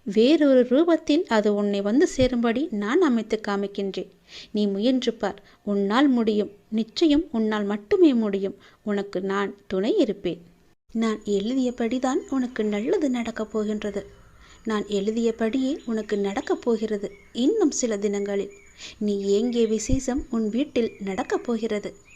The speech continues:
மிக மகிழ்ச்சியான விஷயங்கள் எல்லாம் உன் வீட்டில் நடக்கப் போகிறது. உன்னை தேடிக்கொண்டு நான் வந்து கொண்டிருக்கிறேன். சந்தோஷ மனையில் நீ நனையப் போகின்றாய். உன்னுடைய பொறுப்பானது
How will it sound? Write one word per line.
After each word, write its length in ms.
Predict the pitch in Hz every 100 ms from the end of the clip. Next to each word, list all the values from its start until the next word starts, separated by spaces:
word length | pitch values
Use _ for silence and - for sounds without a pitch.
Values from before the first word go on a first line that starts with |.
| - - -
மிக 220 | 202 202
மகிழ்ச்சியான 720 | 202 196 202 - 233 330 415
விஷயங்கள் 580 | 320 - 277 277 269 262
எல்லாம் 380 | 277 277 277 -
உன் 200 | 233 220
வீட்டில் 360 | 240 330 262 214
நடக்கப் 380 | 214 370 247
போகிறது. 500 | - 214 208 208 196 - - - - - -
உன்னை 300 | 226 226 214 -
தேடிக்கொண்டு 800 | 214 240 254 254 240 233 233 -
நான் 300 | 202 202 202
வந்து 320 | 202 247 403
கொண்டிருக்கிறேன். 720 | 262 226 214 202 - 208 196 - - - -
சந்தோஷ 640 | - - 196 190 202 202 330
மனையில் 400 | 294 254 240 226
நீ 140 | 214
நனையப் 540 | 202 202 247 370 - 214
போகின்றாய். 440 | 196 202 202 - -
உன்னுடைய 420 | 370 349 262 226
பொறுப்பானது 920 | - 214 285 - 311 311 320 330 381